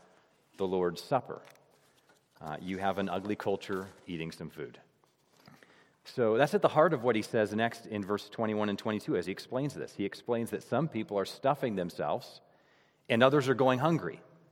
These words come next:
That's verse twenty-one. "For in eating, each one goes ahead with his own meal. One goes hungry, another gets drunk." So some are eating and drinking everything,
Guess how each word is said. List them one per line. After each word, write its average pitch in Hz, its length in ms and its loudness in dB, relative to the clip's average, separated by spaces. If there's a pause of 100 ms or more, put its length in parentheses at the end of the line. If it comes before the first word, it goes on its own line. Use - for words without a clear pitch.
(340)
That's 104 160 -2
verse 123 220 0
twenty-one. 139 500 2 (300)
"For 151 280 6
in 135 100 6
eating, 143 380 4
each 165 260 0
one 143 180 6
goes 165 260 6
ahead 165 200 4
with 147 120 2
his 143 120 2
own 156 180 6
meal. 165 280 2 (100)
One 147 280 6
goes 175 220 6
hungry, 143 420 2 (340)
another 131 380 6
gets 175 200 2
drunk." 170 380 2 (1040)
So 156 100 2
some 190 300 4
are 143 120 6
eating 180 360 4
and 151 100 2
drinking 143 360 2
everything, 123 640 2